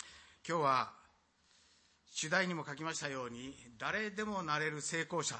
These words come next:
ということでメッセージをしたいと思っています。まあ、誰でもですね、一回一回の人生、せっかく生まれたんですから、自分なりの人生、成功したいと、こう誰も願うと思うんですね。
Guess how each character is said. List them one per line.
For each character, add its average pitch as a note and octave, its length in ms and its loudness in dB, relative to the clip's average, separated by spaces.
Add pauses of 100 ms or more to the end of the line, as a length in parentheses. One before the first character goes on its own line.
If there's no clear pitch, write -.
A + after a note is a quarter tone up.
(220)
と - 60 -4
い A2+ 100 -8
う G#2+ 40 -12
こ A#2 120 -8
と G#2+ 100 -10
で C3+ 280 -2
メ B2 80 -8
ッ A2 40 -8
セ A2+ 120 -8
ー - 20 -8
ジ G#2 80 -14
を G2+ 40 -14
し - 200 -12
た G#2+ 100 -10
い G2+ 60 -10
と G2+ 120 -14
思 G2 120 -12
っ - 20 -16
て G2+ 180 -18
い G2+ 40 -14
ま G2 140 -16
す。 - 180 -16 (540)
ま B2+ 60 -8
あ、 - 60 -10
誰 F#3 200 0
で B3 100 0
も B3+ 120 -4
で F3+ 80 -6
す C#3+ 120 -6
ね、 C#3 220 -2 (680)
一 C3+ 100 -12
回 F#3 220 4
一 - 20 -10
回 F#3 180 0
の E3+ 80 -4
人 E3+ 200 -4
生、 C3+ 360 0 (160)
せ - 180 -2
っ - 40 -4
か A#3+ 160 -2
く A3+ 40 -4
生 B3 60 -6
ま B3+ 100 6
れ A#3+ 80 2
た G3 100 2
ん E3+ 60 -4
で D3 60 -4
す - 100 -4
か D3+ 100 0
ら、 C3 280 4 (680)
自 C3 180 -4
分 F3 180 -4
な F#3 120 6
り F3+ 80 -2
の G3 100 -2
人 G#3 200 -2
生、 D#3 220 0
成 G#3 180 0
功 A#3+ 180 0
し - 80 4
た B3+ 120 6
い G3+ 80 2
と、 - 100 -12 (540)
こ B3+ 180 2
う A#3+ 40 4
誰 G3+ 220 6
も C#3+ 320 -2
願 C#3+ 240 2
う C3+ 60 -2
と A2+ 280 -10
思 A#2+ 180 -6
う G#2 40 -8
ん G2 40 -12
で F#2+ 100 -16
す G2+ 120 -14
ね。 C3 160 -12